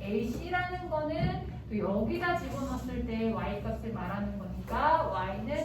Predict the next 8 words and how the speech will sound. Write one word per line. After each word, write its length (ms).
X 380
플러스 500
사에서 800
K 240
플러스 500
사구나라고 1160
그냥 640
바로 240